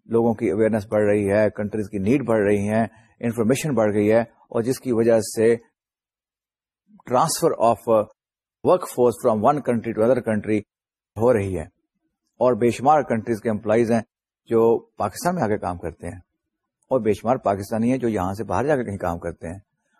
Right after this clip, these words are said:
اور آپ کسی ایسی آرگنائزیشن میں کام کرتے ہوں گے جو پاکستان میں ہے لیکن وہاں پہ ڈفرینٹ نیشنلٹیز کے لوگ کام کرتے ہیں، یا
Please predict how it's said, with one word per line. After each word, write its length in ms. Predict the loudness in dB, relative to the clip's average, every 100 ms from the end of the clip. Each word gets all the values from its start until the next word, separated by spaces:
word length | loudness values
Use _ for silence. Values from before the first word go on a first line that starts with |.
| _ _
اور 300 | 2 4 4 0
آپ 320 | 0 2 2 0
کسی 460 | -2 -2 -8 -4
ایسی 240 | -4 0 0
آرگنائزیشن 440 | 2 0 -4 -4
میں 80 | -4
کام 200 | -4 -4
کرتے 280 | -4 -4 -2
ہوں 200 | -2 0
گے 100 | -2 -4 -18 -8 -6
جو 80 |
پاکستان 460 | 0 0 0 -2 0
میں 80 | 0
ہے 160 | 0 -2 -8 _
لیکن 180 | -2 -2
وہاں 260 | 0 0
پہ 120 | 0 -4
ڈفرینٹ 340 | -4 -6 -4
نیشنلٹیز 480 | -4 -6 -8 -6 -6
کے 80 | -6
لوگ 120 | -4
کام 240 | -4 -6
کرتے 260 | -8 -14 -14
ہیں، 80 | -16 _ _ _ _ _ _
یا 180 | 0 0